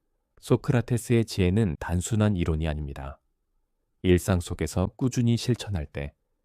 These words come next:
비로소 놀라운 변화를 경험할 수 있습니다.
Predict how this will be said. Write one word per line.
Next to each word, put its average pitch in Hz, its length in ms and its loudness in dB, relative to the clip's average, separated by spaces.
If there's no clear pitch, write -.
비로소 85 640 2
놀라운 101 500 6
변화를 92 600 2
경험할 85 400 2
수 92 160 -2
있습니다. 76 580 -6